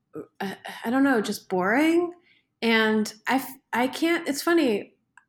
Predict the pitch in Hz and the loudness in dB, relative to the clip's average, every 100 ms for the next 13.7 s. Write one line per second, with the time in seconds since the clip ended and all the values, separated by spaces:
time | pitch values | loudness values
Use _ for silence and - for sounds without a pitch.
0 | - - 240 285 339 339 285 285 262 269 | -12 -8 -8 -4 0 0 0 -2 -4 -2
1 | 240 233 226 233 214 208 220 214 214 220 | -2 -2 -4 -4 -4 -6 -10 -12 -10 -10
2 | 196 214 214 - 196 - 196 269 277 - | -8 -8 -8 -10 -8 -8 -8 -8 -8 -4
3 | 214 196 - _ _ _ _ - _ _ | -4 -4 -8 _ _ _ _ -20 _ _
4 | _ _ _ _ - - 220 233 294 262 | _ _ _ _ -16 -4 -2 0 2 2
5 | 226 226 214 202 208 196 185 196 185 175 | 2 0 0 0 -2 -6 -6 -4 -2 -2
6 | 170 175 180 175 - 180 170 160 - - | -2 -2 -2 -4 -4 -6 -6 -10 -8 -4
7 | 233 226 185 170 - - _ _ _ _ | -2 0 0 0 -4 -8 _ _ _ _
8 | _ _ _ 190 180 170 170 165 165 165 | _ _ _ -4 -4 -2 -4 -4 -4 -4
9 | 170 151 - 147 127 98 - - - 170 | -4 -6 -8 -10 -8 -8 -8 -10 -8 -6
10 | 165 156 147 - - 175 170 160 156 147 | -6 -6 -8 -8 -6 -6 -6 -6 -6 -10
11 | - _ _ _ _ - 170 - 160 156 | -14 _ _ _ _ -16 -14 -8 -8 -6
12 | 160 - _ _ _ _ _ _ _ _ | -8 -12 _ _ _ _ _ _ _ _
13 | _ _ _ 175 156 156 | _ _ _ -8 -6 -8